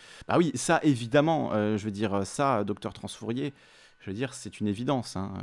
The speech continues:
Il ne reste qu'un racisme, en fait, c'est celui qui vise les blancs. D'ailleurs, la preuve, c'est que dans le prochain Seigneur des Anneaux, il y aura moins de blancs, donc, euh, c'est la preuve qu'on est oppressés, quelque part, nous autres blancs.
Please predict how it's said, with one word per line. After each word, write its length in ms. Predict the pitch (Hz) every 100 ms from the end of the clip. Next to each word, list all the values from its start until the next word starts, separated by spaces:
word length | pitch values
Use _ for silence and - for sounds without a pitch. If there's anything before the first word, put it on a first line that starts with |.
| 92
Il 80 | 92
ne 60 |
reste 400 | 92 120 - 107
qu'un 160 | - 120
racisme, 420 | 113 - 151 113
en 80 | 92
fait, 220 | - 110
c'est 160 | - -
celui 420 | - 95 123 123 _ _ _ _ _
qui 240 | - 110 104
vise 500 | 123 143 107 92 92 _ _
les 140 | 104 117
blancs. 220 | 143 160
D'ailleurs, 280 | 101 117 143
la 100 | 101
preuve, 240 | - 165
c'est 140 | - 104
que 120 | 107
dans 120 | 98
le 60 | 92
prochain 260 | 110 120
Seigneur 160 | 117 107
des 160 | 98
Anneaux, 200 | 98 135
il 60 | 151
y 60 | 107
aura 160 | 127
moins 280 | 117 131 180
de 120 | 143
blancs, 280 | 135 151 117
donc, 280 | 95 92 -
euh, 180 | 95 90
c'est 160 | -
la 80 | 101
preuve 220 | - 180
qu'on 160 | - 104
est 40 |
oppressés, 380 | 95 - 151 165
quelque 240 | - 95
part, 240 | 98 90 87
nous 220 | 92 95
autres 240 | 92 -
blancs. 240 | 90 95